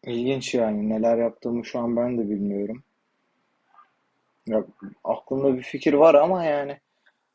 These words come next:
kazanırsak süreden kazanacağız ihtimali daha yüksek adeta.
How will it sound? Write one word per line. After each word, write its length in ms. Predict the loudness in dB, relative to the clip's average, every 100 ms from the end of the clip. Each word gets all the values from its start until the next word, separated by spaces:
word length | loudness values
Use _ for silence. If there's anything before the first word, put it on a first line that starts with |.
| -8
kazanırsak 760 | 4 6 6 2 0 -2 -2 -4
süreden 520 | -6 0 4 2 2
kazanacağız 1080 | -2 -2 -2 -2 0 2 2 -2 -20 -20 -20 -18
ihtimali 960 | -16 -16 -8 -2 0 2 2 0 -2 _ _ _ _ _ _ _
daha 380 | -6 -4 2 2
yüksek 960 | 2 -2 -10 -6 -4 -4 -8 -18 -18 -14
adeta. 760 | -6 -4 -2 -4 -8 -10 -10